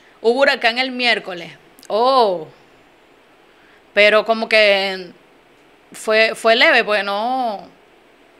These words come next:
no vi, no vi muchas noticias así al respecto. Pero bueno, menos mal que,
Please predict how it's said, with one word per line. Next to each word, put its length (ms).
no 200
vi, 260
no 160
vi 520
muchas 360
noticias 960
así 400
al 120
respecto. 760
Pero 260
bueno, 220
menos 220
mal 220
que, 520